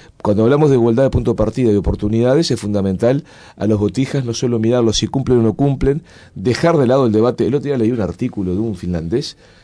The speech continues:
que la verdad que, eh, eh, prácticamente trataba de estúpidos a los que hablaban del, del tema de la, de la repetición, ¿no? O sea,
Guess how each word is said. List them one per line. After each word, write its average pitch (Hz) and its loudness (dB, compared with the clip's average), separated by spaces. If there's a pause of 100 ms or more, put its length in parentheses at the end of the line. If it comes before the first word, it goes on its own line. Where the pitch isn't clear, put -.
(300)
que 95 -2
la 92 2
verdad 98 2
que, 104 0
eh, - -2
eh, 110 -6 (340)
prácticamente 123 0
trataba 120 0
de 110 2
estúpidos 135 -2
a 110 2
los 98 -2
que 104 -6
hablaban 107 0
del, 87 -2
del 92 -2
tema 110 0
de 90 2
la, 80 -4 (360)
de 104 0
la 95 2
repetición, 90 0
¿no? 104 0
O 95 0
sea, 87 -2